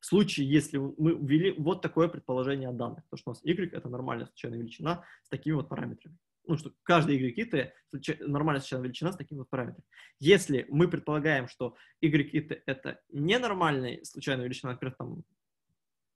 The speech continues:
ну, не знаю, люб-, любая другая категориальная, то есть, ну, это, правда, не для непрерывно. Ну, щас какое придумать. Ну, неважно, какое, какое-то распределение, э,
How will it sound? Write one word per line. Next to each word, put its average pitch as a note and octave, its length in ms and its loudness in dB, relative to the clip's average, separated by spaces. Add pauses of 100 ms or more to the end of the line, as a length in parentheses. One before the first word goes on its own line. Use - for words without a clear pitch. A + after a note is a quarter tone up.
(100)
ну, D3+ 80 -6
не C3+ 80 -4
знаю, B2 200 -6
люб-, - 320 -6
любая C3+ 280 0
другая B2+ 240 -2
категориальная, C3 800 -2
то - 60 -12
есть, - 160 -16
ну, C3+ 160 -4
это, A#2+ 100 -12 (140)
правда, B2+ 280 -6
не C3 120 -4
для B2+ 140 -4
непрерывно. D3 560 -2 (920)
Ну, B2+ 400 -8
щас - 320 -18
какое - 200 -6
придумать. A#2+ 460 -10 (1700)
Ну, G#3 80 2
неважно, F#3 340 6
какое, A#3 200 4
какое-то F#3 280 4
распределение, D#3+ 760 2
э, B2 480 -4